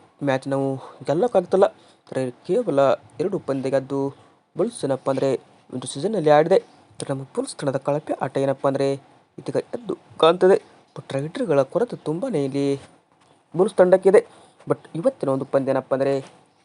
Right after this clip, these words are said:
ಹರಿಯಾಣ ಸ್ಟೀಲರ್ಸ್ ವಿರುದ್ಧ ನಾವು ಆಡ್ತೀವಿ. ಅಂದ್ರೆ ಹರಿಯಾಣ ಸ್ಟೀಲರ್ಸ್ ಅಂದ್ರೆ ಬಲಿಷ್ಠ ಶಾದ್ಲು ಅವ್ರ ಜೊತೆಗೆ ನಾವು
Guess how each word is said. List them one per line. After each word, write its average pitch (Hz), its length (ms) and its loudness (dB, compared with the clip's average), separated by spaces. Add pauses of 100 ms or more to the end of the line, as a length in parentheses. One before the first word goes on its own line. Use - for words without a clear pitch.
(100)
ಹರಿಯಾಣ 180 400 -2
ಸ್ಟೀಲರ್ಸ್ 139 400 -6
ವಿರುದ್ಧ 139 180 0
ನಾವು 135 360 0
ಆಡ್ತೀವಿ. 185 340 2
ಅಂದ್ರೆ - 460 -14
ಹರಿಯಾಣ 131 340 -6
ಸ್ಟೀಲರ್ಸ್ 160 380 -4
ಅಂದ್ರೆ 131 360 -2 (480)
ಬಲಿಷ್ಠ 156 340 0
ಶಾದ್ಲು 139 440 -2
ಅವ್ರ 139 160 0
ಜೊತೆಗೆ 135 260 -4
ನಾವು 135 340 0